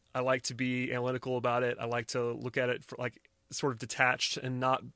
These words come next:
try to put myself always in the fan's shoes. But this time around, um, and Anthopoulos actually acknowledged this too, you know, as a fan, he kinda saw this coming about how people would be frustrated. Um, I think if you're a Braves fan today, you should not be very happy with what transpired. And that's something, that's not something I say lightly. I think this is pretty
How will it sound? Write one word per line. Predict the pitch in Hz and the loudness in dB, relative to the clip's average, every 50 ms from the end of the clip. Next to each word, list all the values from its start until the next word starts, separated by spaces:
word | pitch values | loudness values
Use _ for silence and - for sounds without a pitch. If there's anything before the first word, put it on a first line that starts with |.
| _ _ | _ _
try | - - 135 | 0 2 2
to | 127 | 2
put | - 139 131 | 2 0 -4
myself | 131 120 - 139 131 123 - - | -4 -2 0 0 0 0 -2 -4
always | - 127 127 131 127 120 | -2 0 0 0 0 -2
in | 123 | -4
the | 120 | -4
fan's | - - 127 120 120 113 | -4 -2 -2 -2 -2 -2
shoes. | - - 120 117 117 110 | -4 -4 -4 -4 -6 -4
But | - 127 123 | -4 -4 -2
this | 135 170 - | 0 0 2
time | - 185 156 135 | 4 4 4 4
around, | 120 120 120 120 120 117 117 113 110 - - - - - - - _ _ _ | 2 2 2 2 0 -2 -4 -6 -10 -14 -18 -20 -20 -20 -20 -20 _ _ _
um, | - 131 127 117 117 - - _ _ _ | 0 0 0 0 -4 -8 -14 _ _ _
and | - 156 156 147 | 2 2 2 2
Anthopoulos | - - 143 - 220 220 214 - | 2 2 4 6 6 6 6 6
actually | 165 147 - - 151 131 | 4 4 4 4 0 0
acknowledged | 127 123 127 131 139 117 | 2 4 4 4 4 4
this | 123 120 - | 2 -2 0
too, | - - 156 135 123 120 117 110 - | 0 2 2 2 0 -2 -4 -6 -4
you | 131 131 | -4 -2
know, | 120 117 - - - - | -2 -4 -4 -8 -6 -4
as | 131 123 | -4 -4
a | 123 | -4
fan, | 117 - 185 175 165 147 135 131 127 127 131 - | -4 0 2 2 4 4 2 0 -2 -4 -6 -8
he | - 143 147 | -8 -6 -2
kinda | - 170 160 | 0 0 2
saw | 135 - 143 | 4 4 4
this | 131 120 - | 2 2 0
coming | - 139 131 135 135 131 131 - - - - - - | 0 0 0 0 -2 -4 -6 -8 -12 -20 -20 -14 -10
about | - 127 123 120 | -6 -4 -2 0
how | 123 | 0
people | 123 139 127 127 | 0 0 0 0
would | 123 | 0
be | 123 | 0
frustrated. | - - 143 127 - - 135 135 135 135 123 123 - _ _ _ _ _ _ _ _ | 0 2 0 2 2 0 0 2 2 2 0 -2 -8 _ _ _ _ _ _ _ _
Um, | - 127 123 120 - _ _ - | -2 0 0 -2 -4 _ _ 2
I | 143 | 4
think | 147 - 294 | 6 6 6
if | - 160 156 - - 139 - | 4 4 2 0 -4 0 2
you're | 165 | 2
a | 151 | 4
Braves | 123 135 131 135 - | 4 4 2 4 2
fan | - 135 | 0 0
today, | 123 120 127 123 | 0 0 0 0
you | 120 127 | 0 0
should | 135 - 143 113 | 0 -2 0 0
not | 127 120 - - | 0 0 0 -2
be | 123 | -4
very | 113 120 117 113 | -2 -2 -2 -2
happy | 120 120 120 - 117 | -2 -4 -6 -8 -8
with | 110 110 - - | -10 -8 -8 -8
what | 120 - | -8 -6
transpired. | - 127 110 110 - - - - - - - - | -6 -6 -6 -6 -6 -6 -6 -6 -8 -10 -10 -10
And | 120 123 | -4 -2
that's | 131 131 - | -2 0 2
something, | 160 143 143 143 139 | 0 0 0 -2 0
that's | 135 139 139 - | 2 2 2 2
not | - 147 | 0 -2
something | 131 - 156 143 139 | -2 -2 0 2 2
I | 131 127 | 4 2
say | 120 - 139 | 2 2 0
lightly. | 120 120 123 127 127 135 135 131 131 | 2 2 0 2 2 2 2 2 0
I | 123 120 | 0 -2
think | - 147 131 | -4 -4 -2
this | 135 139 131 - | -2 -2 0 0
is | 131 - | -2 -4
pretty | - - - 143 143 143 143 143 147 139 | -4 -4 -4 -2 0 0 0 0 0 -2